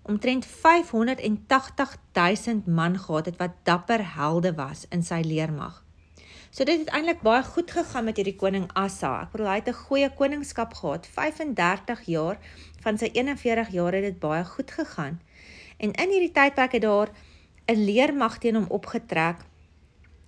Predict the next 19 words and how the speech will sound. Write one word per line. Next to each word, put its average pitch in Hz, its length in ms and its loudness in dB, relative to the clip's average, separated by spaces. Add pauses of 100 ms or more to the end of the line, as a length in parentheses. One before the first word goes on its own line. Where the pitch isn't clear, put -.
(120)
ehm, 175 420 2
die 185 160 -2
vyand. 175 540 0 (580)
Daar 185 180 -2
staan 247 240 0
in 247 80 2
die 220 140 2
woord, 196 160 4
dit 196 120 -2
was 180 200 -4
Serag, 190 500 2 (240)
die 208 160 -4
Kesiet, - 540 -2
wat 185 180 -2
teen 190 200 0
Juda 214 380 2 (300)
opgetrek 214 640 0
het. 175 160 -6
En, 190 260 -4